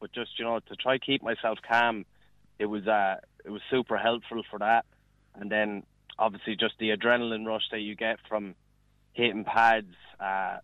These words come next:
sparring, and then obviously going into the competing side of things, it's obviously a little bit tougher, and the training is a lot different. You know, you're kinda training twice a day, six days a week.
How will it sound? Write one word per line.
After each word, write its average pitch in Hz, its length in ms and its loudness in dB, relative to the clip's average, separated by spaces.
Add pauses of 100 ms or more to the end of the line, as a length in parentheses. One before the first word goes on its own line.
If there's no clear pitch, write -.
(220)
sparring, 107 800 4
and 95 380 -6 (160)
then 110 180 0
obviously 107 400 -2
going 107 260 -2
into 104 220 -8
the 101 260 -6
competing 113 520 -2
side 117 180 0
of 110 80 -10
things, 117 300 -2
it's - 580 -14
obviously 123 300 -2
a 120 40 2
little 123 200 0
bit 117 180 -6
tougher, 120 440 -2
and 104 320 -4 (100)
the 107 80 -10
training 113 500 0
is 101 160 -8
a 104 60 -6
lot 110 260 0
different. 110 500 -10
You 101 60 -10
know, 104 140 -4
you're 98 160 -4
kinda 107 340 -2 (800)
training 110 320 2
twice 113 340 0
a 113 80 -6
day, 107 380 0
six 113 240 -8
days 107 200 -4
a 98 60 -8
week. 104 320 -6